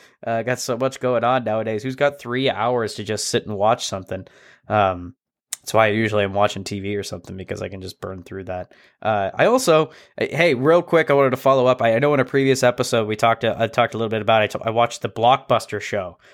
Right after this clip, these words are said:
on Netflix, and, uh, I don't know if anybody follows this, but, uh, Netflix <laughs> canceled it after one season. So, uh, maybe they heard this show and were like, "Oh, Chance hates it, so we gotta can-," I don't think that's, that's, that's most likely not what happened.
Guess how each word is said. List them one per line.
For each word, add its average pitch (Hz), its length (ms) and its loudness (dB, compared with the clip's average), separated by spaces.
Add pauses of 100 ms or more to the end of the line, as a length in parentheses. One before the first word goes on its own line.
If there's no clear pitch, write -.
(140)
on 101 220 2
Netflix, 104 640 -2 (220)
and, 101 360 0
uh, 95 200 2
I 107 60 4
don't 107 100 0
know 104 120 2
if - 100 -2
anybody 101 240 0
follows 110 320 2
this, 107 160 -2
but, - 300 -2
uh, 98 140 -2
Netflix 117 460 -2
<laughs> - 0 -
canceled 117 520 -2
it 110 180 -4
after 135 320 0
one 107 240 -2
season. 101 420 -6
So, - 240 -4 (280)
uh, 110 200 0
maybe 185 300 2
they 196 160 4
heard 196 300 2
this 180 160 2
show 160 440 4
and 151 120 -2
were 151 80 0
like, 143 220 2
"Oh, 170 200 6
Chance 175 320 -2
hates 165 240 -4
it, 123 160 -2
so 123 80 -6
we 117 60 -6
gotta 117 160 0
can-," - 260 -6
I 101 80 -6
don't 92 160 -10
think 82 140 -20
that's, - 220 -20 (120)
that's, - 220 -8 (460)
that's - 180 -8
most 165 340 2
likely 151 480 2
not 151 260 4
what 135 140 2
happened. 143 480 -2